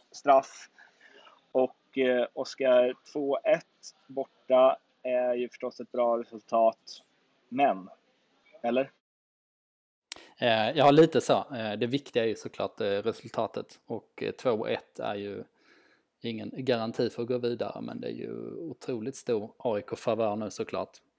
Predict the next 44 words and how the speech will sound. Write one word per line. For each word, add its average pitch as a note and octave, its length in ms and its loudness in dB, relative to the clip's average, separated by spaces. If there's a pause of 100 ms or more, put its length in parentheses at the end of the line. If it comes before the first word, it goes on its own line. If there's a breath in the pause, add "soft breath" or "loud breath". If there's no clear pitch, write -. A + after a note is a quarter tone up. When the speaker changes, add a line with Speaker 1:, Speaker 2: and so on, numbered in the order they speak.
(440 loud breath)
Speaker 2:
Ehm, G#2 360 -2 (400 soft breath)
men B2+ 180 0
matchen D3+ 400 0
var D#3+ 100 6
ju C#3+ 40 6
inte C3+ 160 2
så - 120 0
där B2+ 80 6
jättemycket B2 480 0
att B2 140 0
hänga A#2 240 -4
i - 20 -2
granen. G#2+ 380 -2 (100)
Ehm, G#2 500 -6 (260)
det A#2 200 -8
var, A#2 340 4
eh, A2+ 220 0 (420 soft breath)
ett - 340 -10 (440)
sämre B2 520 0
Sheriff D3 380 -2
än B2 40 -2
jag A2+ 120 -6
trodde. B2+ 440 -6
Jag A#2+ 140 -2
trodde C#3+ 360 -4
ändå C3 200 0
att A2+ 100 -2
de G#2+ 140 -4
skulle, A2 480 -6
eh, A#2 300 -8
hålla A2 360 -6
lite B2 320 -6
högre A2+ 280 -6
kvalitet. A2 440 -4 (400 loud breath)
Eh, G#2 200 -2
framförallt C3 460 0
överraskades B2+ 760 -4
jag A#2+ 220 -6
av A2+ 260 -4
hur A#2+ 160 -6
det A#2 100 -12
såg - 200 -10
ut B2 220 -12
i A#2+ 160 -10